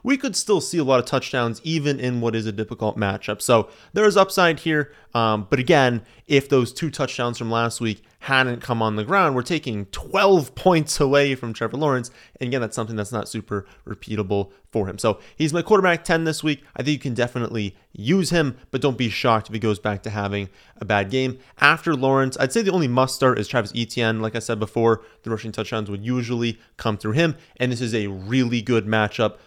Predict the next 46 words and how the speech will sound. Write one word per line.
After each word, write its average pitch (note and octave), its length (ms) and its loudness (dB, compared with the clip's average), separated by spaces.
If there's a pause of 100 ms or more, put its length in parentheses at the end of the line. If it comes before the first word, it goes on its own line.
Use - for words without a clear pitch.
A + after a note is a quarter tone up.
for B2 200 0
rushing G#2+ 260 -2
touchdowns. A#2+ 440 -2
Not A2 280 4
a B2+ 40 -2
good A#2+ 160 0
matchup A#2 360 0
for - 220 -4
efficiency, D#3+ 680 -2 (260)
but B2+ 120 2
my C3+ 160 6
guess A2 320 0
is A2 240 -2
Etienne G#2 480 -4 (200)
does G#2+ 200 0
have A2 100 -6
a G2 40 -8
rushing G#2 280 -4
score G2+ 380 -4 (260)
this G#2 260 -2
week. C#3+ 220 -2 (240)
And F3+ 180 2
then F3 260 4 (100)
Kirk, - 480 0 (300)
Ridley, C#3 760 -2 (140)
Ingram C3 580 0 (180)
are B2 140 4
all F3 420 6 (120)
really A3 240 -4
good D3 280 4
plays. D#3+ 240 2
I F3 120 4
don't G3+ 100 4
wanna F3 160 4
call D3 260 0
any B2 200 0
of A#2 100 -2
them A2+ 240 0
must G#2+ 300 0
starts, B2+ 400 4
but G#2+ 200 0
Kirk D#3 280 -2
in C#3 60 -6
the B2 100 -2
wide A#2+ 180 0
receiver A2+ 480 -2